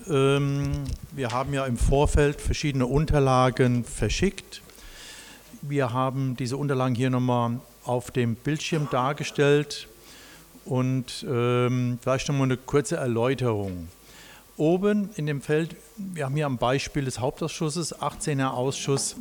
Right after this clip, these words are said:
mal das Beispiel gemacht. In dem oberen Feld sind die Sitzverteilungen, wie sie nach der Kommunalwahl zweitausendneunzehn stattgefunden haben. Die Sitzverteilungen erfolgen immer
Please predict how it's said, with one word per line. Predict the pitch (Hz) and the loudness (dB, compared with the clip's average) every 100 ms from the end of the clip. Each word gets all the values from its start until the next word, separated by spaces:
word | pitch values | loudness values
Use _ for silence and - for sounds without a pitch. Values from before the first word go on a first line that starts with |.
| 220 - | -12 -8
mal | 127 123 | -4 -2
das | 117 | -2
Beispiel | - 135 143 160 151 | -2 -2 -2 -4 -2
gemacht. | 143 139 135 - - - - | 0 0 -2 -8 -18 -18 -6
In | 151 | -2
dem | 147 | -2
oberen | - 180 202 180 170 | 0 2 2 0 -2
Feld | - 139 151 160 - - | 0 2 2 0 -10 -12
sind | - 147 151 160 - | -4 0 0 -2 -4
die | 143 139 143 151 - | -2 0 0 -2 -8
Sitzverteilungen, | 143 180 180 - - 160 135 127 143 147 147 147 143 143 - - - - | -4 -2 -2 -4 -6 -4 -2 0 2 2 2 2 2 0 -6 -16 -16 -2
wie | 135 | 0
sie | 139 156 139 | 0 -2 0
nach | 123 131 | 0 0
der | - 127 | 0 -2
Kommunalwahl | 135 123 120 113 127 139 135 135 | 0 0 0 0 0 0 -2 -2
zweitausendneunzehn | - 127 120 120 113 117 117 113 131 135 - - 131 135 131 - - - | -2 0 0 0 0 -2 0 2 2 0 -4 0 2 2 -2 -8 -20 -18
stattgefunden | - 127 - 120 - 110 92 98 | -2 0 0 -4 -4 -4 -4 -6
haben. | 92 92 82 87 - - - - - - - | -6 -8 -10 -14 -18 -20 -20 -20 -20 -16 -6
Die | 131 135 139 147 | -2 0 0 -2
Sitzverteilungen | - 202 190 - 175 151 160 160 156 | -4 -4 -4 -4 0 2 2 2 0
erfolgen | 160 127 - 143 147 135 - - | -2 -4 0 0 2 -2 -8 -10
immer | 170 147 156 156 | -4 -2 0 -2